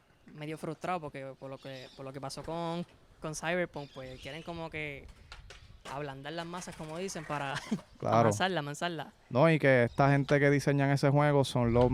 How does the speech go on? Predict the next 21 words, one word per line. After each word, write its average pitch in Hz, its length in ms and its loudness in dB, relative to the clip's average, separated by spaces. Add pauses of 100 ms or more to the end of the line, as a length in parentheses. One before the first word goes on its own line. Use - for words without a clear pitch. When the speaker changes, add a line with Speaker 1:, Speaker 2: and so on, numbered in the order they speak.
(120)
Speaker 2:
son 123 340 0
C 123 160 2
D 131 100 4
Projekt 131 320 0
Red, 120 180 2
¿verdad? 113 260 2
Speaker 1:
C - 40 -2
D - 40 -8
Projekt 165 260 -4
Red, 151 160 -8
Speaker 2:
Son - 180 -2
los 117 60 4
Speaker 1:
sí. - 60 -2
Speaker 2:
creadores 135 360 6
de 135 100 2
Cyberpunk, 110 640 0 (300)
de 110 80 0
Witcher. 107 400 0 (720)
Y 110 100 -4
miren 113 300 0 (140)
la, 107 560 4